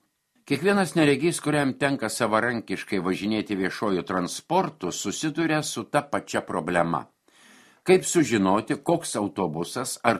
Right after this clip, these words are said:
troleibusas atvyko į stotelę? Senas geras metodas, kurį neregiai ir kai kurie silpnaregiai įpratę naudoti, paklausti žmonių. Tačiau jų tuo metu šalia gali ir nebūti.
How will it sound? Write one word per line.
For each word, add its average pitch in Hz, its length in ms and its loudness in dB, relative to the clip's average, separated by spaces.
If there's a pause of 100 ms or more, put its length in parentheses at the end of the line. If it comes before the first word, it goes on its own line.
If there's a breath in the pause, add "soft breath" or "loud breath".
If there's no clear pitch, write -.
troleibusas 95 920 -2 (260 loud breath)
atvyko 117 640 -2 (100)
į 107 160 -4
stotelę? 107 640 -6 (880 soft breath)
Senas 180 480 2
geras 147 400 4
metodas, 107 640 2
kurį 104 320 2
neregiai 101 640 4
ir 92 80 -4
kai 104 160 -2
kurie 104 240 2
silpnaregiai 95 960 0
įpratę 117 400 4
naudoti, 151 800 0 (320 loud breath)
paklausti 95 640 2
žmonių. 113 480 -4 (800)
Tačiau 139 400 4
jų 123 240 4
tuo 110 160 4
metu 98 320 0
šalia 90 480 4 (340)
gali 85 320 4
ir 82 80 0
nebūti. 110 540 0